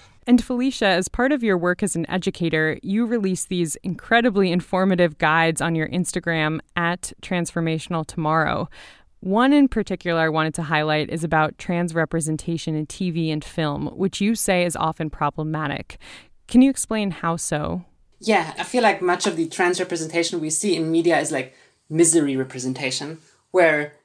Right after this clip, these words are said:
Speaker 2: the entire piece of representation is like, "Oh my God, you see the trans person, they're miserable in life and everything is horrible and they're unlovable and everything." And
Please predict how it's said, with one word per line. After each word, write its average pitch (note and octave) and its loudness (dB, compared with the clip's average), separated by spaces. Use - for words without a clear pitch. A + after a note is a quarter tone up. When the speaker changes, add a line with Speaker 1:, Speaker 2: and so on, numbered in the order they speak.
Speaker 2:
the G3 4
entire F#3 2
piece F#3 -4
of E3+ 0
representation E3 -2
is D#3 -6
like, D3+ -4
"Oh F#3+ 2
my F3 2
God, D#3+ 4
you D#3+ -14
see - -10
the D3+ -4
trans E3 -2
person, D#3+ -2
they're C3+ 0
miserable D3 -2
in D3 -6
life C#3 2
and D3+ -6
everything C#3+ -4
is C3+ -10
horrible F3+ 2
and C#3+ -4
they're C#3 -2
unlovable D#3 0
and C3 -6
everything." C#3 -10
And D#3+ 0